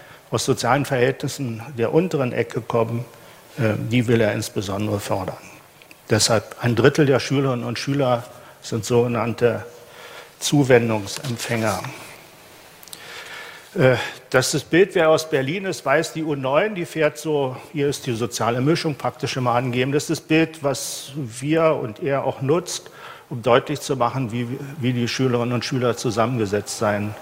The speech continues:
sollten. Ein Drittel der Schüler sollen also Sozialhilfeempfänger oder in Berlin heißt es Berlin-Passinhaber sein, also Zuwendungsempfänger. Da wir die Schüler selber aussuchen können, ist das ein wichtiges Kriterium.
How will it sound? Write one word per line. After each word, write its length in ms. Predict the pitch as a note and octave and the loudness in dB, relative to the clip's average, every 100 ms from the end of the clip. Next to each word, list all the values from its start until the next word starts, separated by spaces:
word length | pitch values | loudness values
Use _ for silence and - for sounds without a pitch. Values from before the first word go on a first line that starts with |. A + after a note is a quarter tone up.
| - - - | -16 -18 -18
sollten. 640 | - A2+ A2 A#2 A#2 A2 G#2+ - - - - - - | -8 2 8 8 6 -6 -10 -16 -20 -18 -16 -16 -8
Ein 80 | C3 | -4
Drittel 300 | B2 D#3+ F3+ | 4 6 6
der 160 | C#3+ C3 | 6 4
Schüler 560 | - D3 D3+ C3+ A#2+ G#2+ - | 4 2 4 2 0 -6 -12
sollen 380 | B2+ B2 B2+ B2 | -6 -4 -2 -2
also 380 | A2+ A#2 A2 G2+ C#3 - - - C#3+ C#3+ A2 - - C3+ | -2 0 0 -2 -6 -16 -18 -16 -12 -10 -12 -14 -14 0
Sozialhilfeempfänger 1300 | A2+ A#2 A#2 A#2+ D3 C3+ C#3 C#3 B2+ A#2 C3 B2+ A2+ | 0 2 4 4 6 6 4 -2 -4 -6 -6 -2 2
oder 260 | A#2 A2+ | 2 0
in 140 | A2 G2+ | -2 -2
Berlin 400 | A#2 A2+ B2+ A#2 | -2 0 -2 0
heißt 220 | A#2 - | -2 -4
es 60 | |
Berlin-Passinhaber 1160 | - A#2 A#2+ D3+ D3+ B2 - C#3+ A2+ A2 G#2+ A2 | -2 0 2 0 2 0 0 -4 -2 -2 0 0
sein, 220 | G#2 G2+ | -2 -2
also 200 | A2 G#2+ | -2 -4
Zuwendungsempfänger. 1120 | A2+ E3 C#3+ A2+ A#2 A2+ - A#2 - A2+ G2+ - - - - - | -2 -2 4 2 2 -4 -2 -4 -4 -4 -4 -8 -16 -16 -16 -2
Da 180 | - B2 | 4 8
wir 100 | D3 | 8
die 120 | D#3 | 6
Schüler 340 | - E3 E3 C#3 | 2 6 6 6
selber 440 | B2+ C#3+ D3 C#3 - - - - - | 4 4 4 2 -2 -18 -20 -20 -2
aussuchen 640 | B2 D3 - E3+ E3+ D#3+ | 2 2 2 -2 -2 -4
können, 480 | - D3+ D#3+ D#3+ D#3 | 0 2 2 -2 -4
ist 240 | C3+ - | -6 -2
das 240 | B2 C#3 - | 0 0 -2
ein 380 | C3 C3 C#3+ A#2 | 0 2 2 -2
wichtiges 400 | A#2+ C3+ B2+ - | -4 -2 -2 -2
Kriterium. 500 | G#2+ - A2 F#2 | -4 0 0 0